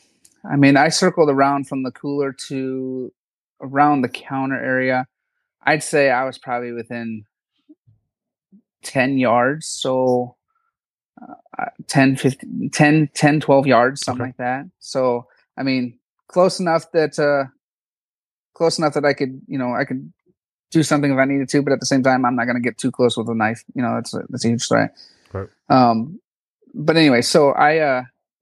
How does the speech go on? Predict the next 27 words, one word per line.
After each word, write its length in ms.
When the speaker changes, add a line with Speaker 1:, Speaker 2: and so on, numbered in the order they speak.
Speaker 1:
being 180
a 40
concealed 360
carry 260
holder, 420
you 60
know, 160
and 100
then 220
even 140
though 80
I'm 80
not 120
a 60
cop 240
anymore, 260
I 100
kinda 180
reverted 340
back 160
to 80
my 80
cop 240
training. 300
You 120
know, 380
uh, 320